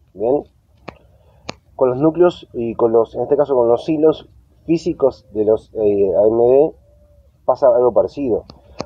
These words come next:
Como comparten información, como comparten,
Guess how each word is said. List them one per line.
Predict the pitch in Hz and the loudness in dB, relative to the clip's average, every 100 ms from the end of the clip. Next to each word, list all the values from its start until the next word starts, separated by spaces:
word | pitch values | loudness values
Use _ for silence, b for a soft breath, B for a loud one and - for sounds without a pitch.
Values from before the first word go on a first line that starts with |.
| - | -6
Como | 107 - | -4 -2
comparten | 127 123 - 185 165 139 | -2 -2 0 2 0 -4
información, | 131 139 139 139 165 180 | -4 -2 0 0 2 2
como | 143 120 113 | 2 2 0
comparten, | 107 120 117 151 165 147 131 | 0 -2 2 2 2 0 -2